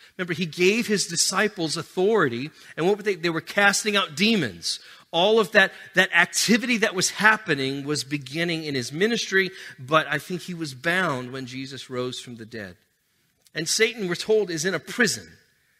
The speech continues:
It, it doesn't mean he stopped working. Just because it's sealed doesn't mean he's muzzled. Just because it's been shut over doesn't mean he doesn't have rule and reign. It has always been a, a mystery to me how, uh, mob bosses and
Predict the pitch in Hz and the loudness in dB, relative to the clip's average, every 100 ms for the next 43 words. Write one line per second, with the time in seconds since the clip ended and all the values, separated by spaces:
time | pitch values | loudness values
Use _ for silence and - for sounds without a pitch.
0 | _ _ _ - 139 165 208 240 226 185 | _ _ _ -18 -14 -4 -4 -2 -2 -2
1 | - - 180 - 147 165 - 92 78 156 | -2 -2 -4 -4 -6 -6 -8 -20 -16 -14
2 | 156 175 185 175 - - 175 220 170 139 | -12 -4 -2 -2 0 2 2 0 0 -2
3 | 147 151 170 165 147 160 175 113 80 _ | -4 -8 -4 -4 -4 -4 -4 -6 -16 _
4 | _ _ _ _ - 160 190 202 185 - | _ _ _ _ -14 -6 -2 -2 -2 -2
5 | 185 175 - 208 180 - 190 220 147 139 | -4 -2 -2 -2 -4 2 4 4 2 -4
6 | - - 180 170 185 175 165 165 165 165 | -6 -12 -8 -8 -4 -2 0 -2 -4 -10
7 | 151 143 156 156 143 151 127 - - 170 | -10 -8 -4 -4 -4 -6 -6 -10 -10 -6
8 | 156 - 143 160 151 139 120 135 123 - | -6 -8 -12 -10 -8 -10 -10 -10 -12 -12
9 | 127 135 139 - 120 - 120 120 110 120 | -12 -10 -10 -12 -14 -14 -14 -12 -12 -12
10 | 113 110 - _ _ _ 120 135 120 151 | -12 -12 -18 _ _ _ -18 -14 -10 -10
11 | 170 180 180 175 - 175 170 165 - 131 | -10 -8 -8 -8 -8 -10 -10 -14 -16 -14
12 | 131 | -12